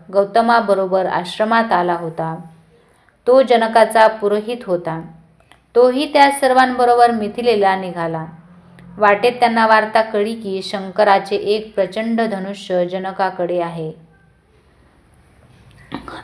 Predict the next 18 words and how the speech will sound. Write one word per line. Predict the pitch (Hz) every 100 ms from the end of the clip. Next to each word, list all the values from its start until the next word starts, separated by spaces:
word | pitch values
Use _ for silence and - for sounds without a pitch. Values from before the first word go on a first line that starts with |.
| - 196
जो | 226 254
त्या | 247 247
धनुष्याला | 233 226 254 247 220 196 190 185
बाण | 185 202 220
लावून | 220 185 175 175 175 180 - - _ _ _ _ _
दाखवील | 202 190 277 254 240 208 208 -
त्या | 240 254
वीराला | 240 233 240 240 233
सीता | 226 - 214 226 233
वरमाला | 220 202 190 185 185
घालील, | 185 180 180 180
असा | 190 - 226
पण | 233 226 226 226
जनकाने | 214 190 190 214 214 180 180 196 -
ठरविला | 180 175 185 175
आहे. | 170 165 170 175 _ _ _ _ _ _ _
रामाने | - 214 220 262 254 254
विश्वामित्रांना | 233 214 - 262 247 240 226 214 202 196 196